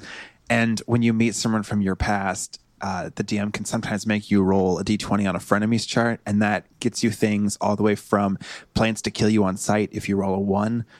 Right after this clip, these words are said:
to <laughs> adores you if you roll a twenty. So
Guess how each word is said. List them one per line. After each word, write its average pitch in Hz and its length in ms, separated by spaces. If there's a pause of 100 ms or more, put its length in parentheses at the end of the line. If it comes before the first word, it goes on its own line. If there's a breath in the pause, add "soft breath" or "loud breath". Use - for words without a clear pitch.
(220 soft breath)
to 98 460 (100)
<laughs> - 80
adores 113 500
you 101 220
if 101 180
you 104 100
roll 98 140
a 92 40
twenty. 92 440 (320 soft breath)
So 95 640